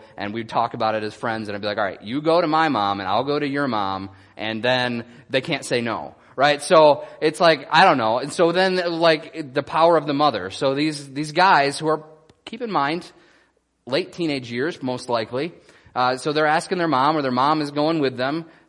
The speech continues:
Helicopter parenting at its best, all right? And she's coming with them, and they're all asking, "Can James and John be on the right and left in your kingdom?" In other words, can they occupy?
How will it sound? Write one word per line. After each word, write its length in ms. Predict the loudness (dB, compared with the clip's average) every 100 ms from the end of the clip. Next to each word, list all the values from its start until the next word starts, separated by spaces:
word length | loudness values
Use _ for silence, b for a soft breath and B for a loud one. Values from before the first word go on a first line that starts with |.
| -16
Helicopter 600 | -4 -2 0 0 0 -2
parenting 500 | 0 0 -2 -4 -4
at 80 | -4
its 140 | -4
best, 420 | -2 0 0 -6 0
all 140 | 2
right? 180 | 4 4
And 160 | 0
she's 280 | -2 -6 -8
coming 380 | -2 -2 0 0
with 200 | -2 -2
them, 380 | -2 -2 -2 -8 B B B B -2
and 440 | 2 2 2 0 -6 -18 b b b b _ -8
they're 240 | 2 6
all 180 | 6 8
asking, 540 | 6 4 0 -4 -4 -12 -20 _ _ _ _ -6
"Can 160 | -4
James 360 | 0 0 -2 -4
and 120 | -2
John 400 | 2 4 4 2
be 160 | 2 2
on 100 | 2
the 80 |
right 180 | 2 2
and 120 | 2
left 580 | 0 2 0 -2 -16 -18 b b b -4
in 140 | -2
your 100 | -2
kingdom?" 520 | -2 -2 -4 -8 -10
In 80 | 0
other 180 | 2 2
words, 160 | 0 -4
can 340 | -4 -4 -2
they 260 | 2 2 4
occupy? 720 | 2 0 -2 -4 -2 -4